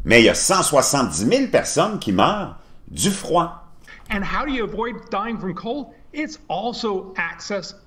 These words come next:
Speaker 2: to energy.
Speaker 1: Et comment tu préviens les gens de mourir du froid ? Ben encore là, c'est grâce à l'accès à l'énergie.
Speaker 2: So again, we have to be careful that we don't use the climate policies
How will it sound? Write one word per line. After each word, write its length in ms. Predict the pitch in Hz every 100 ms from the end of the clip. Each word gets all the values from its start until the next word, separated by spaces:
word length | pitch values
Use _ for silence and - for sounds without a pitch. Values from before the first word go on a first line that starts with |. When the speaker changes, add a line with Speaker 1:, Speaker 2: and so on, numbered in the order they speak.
| -
Speaker 2:
to 100 | 233 226
energy. 440 | 247 269 - - - - -
Speaker 1:
Et 120 | - 117
comment 320 | 139 180 190
tu 540 | - 165 156 139 - - -
préviens 460 | 139 151 127 175
les 160 | 165 131
gens 240 | 135 175
de 160 | 131 117
mourir 420 | 120 165 151 175
du 140 | 120 131
froid ? 440 | - 156 240 269 - - - -
Ben 240 | 214 277
encore 280 | 208 175 120
là, 360 | 131 165 165 - - - -
c'est 240 | - - 202
grâce 260 | 170 160
à 80 | 139
l'accès 640 | 98 - - 101 95 95 - _ _ _ -
à 100 | 165
l'énergie. 540 | 117 87 76 - - - - - - - - - -
Speaker 2:
So 160 | - 233
again, 340 | 226 302 269 196
we 100 | 277
have 220 | 240 269
to 100 | 311
be 140 | 294
careful 480 | - 240 254 220 180
that 100 | 180
we 180 | 190 190
don't 240 | 214 233 -
use 360 | 185 214 214 -
the 240 | 160 143 - - -
climate 420 | - 185 269 262 -
policies 460 | 196 196 196 202